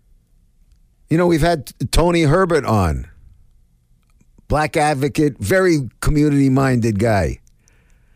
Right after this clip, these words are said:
Love his comment. He says, "Activists act up, advocates do the dirty work." I believe that. Like, I believe the Sharptons,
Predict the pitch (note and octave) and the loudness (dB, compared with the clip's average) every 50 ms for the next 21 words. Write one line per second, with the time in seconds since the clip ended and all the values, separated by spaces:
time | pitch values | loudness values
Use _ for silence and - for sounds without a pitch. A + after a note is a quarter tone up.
0 | _ _ - A2 C3+ C#3+ C#3 A#2+ A#2+ G#2 - - A#2 G#2 G2 F#2 F2+ E2 F2 G2+ | _ _ -4 -2 0 0 0 0 -2 -2 -2 -2 -2 0 0 0 0 0 0 -2
1 | G2 - A#2 G2+ F2 B2 C3 C#3 C#3+ - - D3 B2+ A#2 B2+ A#2+ - - - - | -2 -2 -2 -2 -2 0 0 -2 -2 -2 -2 -2 0 0 0 0 -2 -4 -4 -4
2 | A#2 A#2 A2 - _ B2+ B2 B2 B2 A#2 - - - - - - - - _ _ | -2 -2 -2 -2 _ -2 -2 0 -2 -2 -4 -4 -4 -4 -4 -6 -12 -20 _ _
3 | _ _ _ _ _ _ _ _ _ _ _ _ _ _ _ _ _ _ - A#2 | _ _ _ _ _ _ _ _ _ _ _ _ _ _ _ _ _ _ -4 -2
4 | C3 C3+ A2+ A#2 A#2 - - A2+ G#2 - - - - - - - - - - - | 0 0 0 -2 -2 -2 -2 -2 -2 -4 -6 -8 -8 -8 -10 -12 -16 -20 -20 -20
5 | - _ _ _ _ _ _ - F#2+ F2 B2 A#2 G#2 F#2+ F#2+ E2 F#2 A2 G#2+ G2 | -20 _ _ _ _ _ _ -8 -4 -2 -2 0 0 -2 -2 -2 -2 -2 0 0
6 | F2+ E2 C2 B1+ - - - - - _ _ _ _ _ _ _ _ _ _ _ | 0 -2 -2 -4 -8 -10 -12 -16 -20 _ _ _ _ _ _ _ _ _ _ _
7 | _ _ _ _ - D3 D#3+ - C3 C#3 C#3+ D#3 D3 B2 F2+ F#2 E2+ C#2+ - - | _ _ _ _ -2 -2 -2 0 0 0 0 2 0 0 0 -2 -4 -4 -6 -10
8 | - - - _ _ _ _ _ _ _ _ _ _ _ _ _ _ _ _ - | -16 -20 -20 _ _ _ _ _ _ _ _ _ _ _ _ _ _ _ _ -2
9 | C#3+ D3 C#3+ - E3 D#3 B2 D3+ D#3 E3 D#3+ C#3+ A2+ A2+ A2 - - D#3+ E3 E3+ | -2 -2 0 0 0 0 0 0 0 0 0 0 0 -2 -2 -2 0 0 0 0
10 | E3 - - E3 D#3+ D#3+ D3+ - | 0 -2 -2 -2 -2 -2 -2 -4